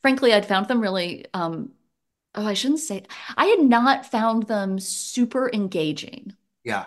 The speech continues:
Speaker 1: intellectually, but I had done very well, and I already kinda had, like, half a econ major, so I finished it. But at the very end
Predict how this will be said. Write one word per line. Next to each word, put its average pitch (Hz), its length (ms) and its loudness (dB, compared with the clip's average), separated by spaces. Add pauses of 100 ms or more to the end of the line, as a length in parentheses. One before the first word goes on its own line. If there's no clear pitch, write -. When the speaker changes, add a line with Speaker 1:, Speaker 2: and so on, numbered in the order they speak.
Speaker 1:
intellectually, 185 760 -2
but 202 140 2
I 196 60 6
had 202 100 2
done 226 220 6
very 233 220 2
well, 170 480 -2 (260)
and 196 120 0
I 202 80 4
already 226 180 4
kinda 214 240 0
had, 185 380 0
like, 165 200 0
half 170 300 0
a 165 320 -2 (380)
econ 202 340 0
major, 160 420 -2
so 175 680 0
I 175 320 2
finished 185 580 -4
it. 170 340 0 (640)
But 240 100 6
at 233 100 4
the 220 120 0
very 226 540 0
end 175 500 -4